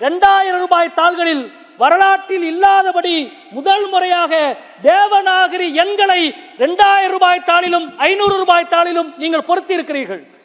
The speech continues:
இந்த அரசுக்கு நாங்கள் சொல்லிக் கொள்வோம், ரெண்டாயிரம் ரூபாய் தாள்களையும் ஐந்நூறு ரூபாய் தாள்களையும் பயன்படுத்துகிற ஒவ்வொரு இந்தியனும் ஹிந்தி திணிக்கிற இந்த ஆட்சியினுடைய அநியாயத்தை நினைத்து பார்ப்பான் என்பதை இந்த நேரத்திலே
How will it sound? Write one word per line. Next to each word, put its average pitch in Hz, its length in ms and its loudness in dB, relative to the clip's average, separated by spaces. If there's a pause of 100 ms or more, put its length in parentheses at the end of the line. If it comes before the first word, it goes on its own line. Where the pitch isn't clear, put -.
(220)
இந்த 240 140 0
அரசுக்கு 349 420 0
நாங்கள் 349 340 -2
சொல்லிக் 359 260 -2
கொள்வோம், 294 320 2 (340)
ரெண்டாயிரம் 370 540 0
ரூபாய் 359 360 0
தாள்களையும் 349 640 -2
ஐந்நூறு 381 440 0
ரூபாய் 359 360 2
தாள்களையும் 359 500 -2
பயன்படுத்துகிற 349 680 -2
ஒவ்வொரு 370 500 -2
இந்தியனும் 359 540 -2 (260)
ஹிந்தி 403 400 0
திணிக்கிற 392 640 -2
இந்த 339 180 -2
ஆட்சியினுடைய 370 720 0 (500)
அநியாயத்தை 392 880 0 (140)
நினைத்து 415 440 0
பார்ப்பான் 381 720 0
என்பதை 320 480 -2
இந்த 294 140 0
நேரத்திலே 320 600 0